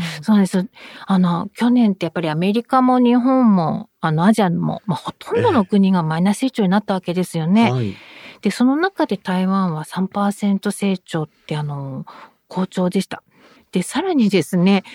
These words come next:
Speaker 1: あの、今年は六パーセント近い成長が予測されてて、
Speaker 2: ほう。
Speaker 1: これって、あの、周辺の国々に比べて高いだけではなくって、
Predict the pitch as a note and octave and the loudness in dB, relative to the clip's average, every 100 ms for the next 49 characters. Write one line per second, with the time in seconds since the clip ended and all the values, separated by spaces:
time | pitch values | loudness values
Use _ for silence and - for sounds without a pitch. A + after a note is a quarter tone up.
0 | - G#3 - D#3+ E3+ - F3+ G#3+ - A3+ | -16 -8 -4 0 -2 -4 -6 -6 -4 -2
1 | G#3+ F3 D#3 - - B3+ C#4 C#4+ C#4+ C#4+ | -2 -4 -8 -10 -6 -4 -4 -6 -4 -6
2 | - - D4 C#4+ B3 - G#3+ G3+ - G3+ | -8 -6 -2 -2 -2 -2 -2 -2 -2 0
3 | G3 G3 F#3+ G#3 A3+ G#3+ A3 G#3+ A3+ - | 0 -2 -4 -6 -6 -6 -4 -2 -2 0
4 | A#3 - - A3+ A#3+ A#3+ A#3+ A3+ G#3 G#3 | -2 -2 -2 0 2 2 0 0 -2 0
5 | A3+ A#3 A#3 A3+ A3+ A#3 A#3 A#3 A#3+ C4+ | 0 0 -2 -2 -6 -10 -14 -8 -2 -2
6 | C#4 - B3+ B3 - C#4+ D4 F4 F4 F4 | -2 0 0 0 -2 -4 -4 -4 -6 -6
7 | C#4+ D#4+ F4 D#4+ B3+ G3 - F3+ F3 F#3 | -6 -6 -4 -2 0 -2 -2 -4 -4 -6
8 | F3+ F3+ E3 F#3+ F#3+ F3 - D#3+ E3 D#3 | -6 -8 -6 -4 -4 -4 -6 -6 -4 -4
9 | E3+ E3 - D#3 - _ C4+ C#4+ C#4+ | -4 -4 -8 -14 -14 _ -4 -2 -2